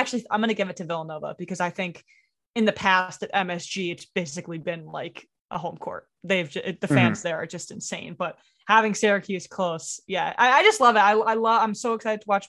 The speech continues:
Speaker 1: Boeheim coach. I'm so excited to see Buddy Boeheim, see that zone again. It's been so long, the Big East play. It's just really cool.
Speaker 2: Yeah, let's do it. I, this has definitely been one that's been circled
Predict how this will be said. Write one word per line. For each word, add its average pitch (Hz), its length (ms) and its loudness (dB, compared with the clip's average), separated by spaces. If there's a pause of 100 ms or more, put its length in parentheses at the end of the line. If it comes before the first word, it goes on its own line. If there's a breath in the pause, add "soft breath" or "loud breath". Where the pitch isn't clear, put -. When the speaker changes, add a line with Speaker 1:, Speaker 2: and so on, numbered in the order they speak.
Speaker 1:
Boeheim 196 360 -2
coach. - 520 -6 (320)
I'm 196 60 -6
so 214 200 2
excited 208 320 2
to 196 60 -12
see 208 120 -6
Buddy 196 280 0
Boeheim, 190 720 -2 (200)
see - 260 -4
that 262 220 6
zone 226 320 4
again. 220 280 2
It's 196 140 -6
been 214 240 -4
so 220 260 0
long, 208 540 2
the 190 80 -8
Big 208 240 -2
East 208 320 -4
play. 202 340 2
It's 190 140 -12
just 202 200 -12
really 170 200 -8
cool. 160 280 -14 (300)
Speaker 2:
Yeah, 113 200 4
let's 110 260 2
do 101 180 0
it. 98 80 0
I, 110 160 2 (120)
this 131 180 2
has 127 100 0
definitely 120 340 4
been 110 180 0
one 107 180 -2
that's 107 140 -6
been 110 160 -2
circled 104 500 2